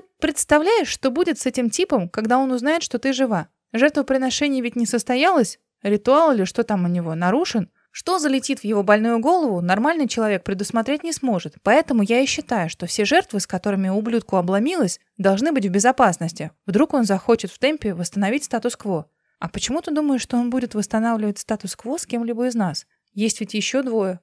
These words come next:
Борис и Нелли. Или Нелли и Веня, или Веня и Борис. Стопроцентной гарантии того, что убийцей является именно Путырчик,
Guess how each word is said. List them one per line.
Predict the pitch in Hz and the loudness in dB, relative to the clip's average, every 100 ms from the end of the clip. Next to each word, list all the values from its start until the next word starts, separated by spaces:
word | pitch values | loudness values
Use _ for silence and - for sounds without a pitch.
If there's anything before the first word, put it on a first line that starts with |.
| _ | _
Борис | 175 180 247 - | -2 0 -2 -4
и | 190 | -4
Нелли. | 185 220 208 185 _ _ - | -2 -2 -2 -6 _ _ -4
Или | 277 294 262 240 - | 0 2 2 -2 -2
Нелли | 202 247 277 247 | 0 2 2 2
и | - | 0
Веня, | 214 294 349 170 - _ - | 0 0 0 -2 -4 _ -4
или | 285 311 | 0 2
Веня | 226 285 277 | 2 0 0
и | 247 | 0
Борис. | 226 233 170 - - | 0 0 -2 -4 -12
Стопроцентной | - 330 320 277 277 254 233 | -2 0 2 2 2 -2 0
гарантии | 220 240 233 214 | 2 4 2 0
того, | 208 220 202 156 | 0 0 0 -2
что | 175 208 | -2 0
убийцей | 220 226 233 - | 0 0 -4 -4
является | 190 190 208 202 214 | -4 0 0 0 -2
именно | 208 208 202 | 0 2 0
Путырчик, | 214 208 381 349 165 - | -2 -2 -2 -2 -6 -8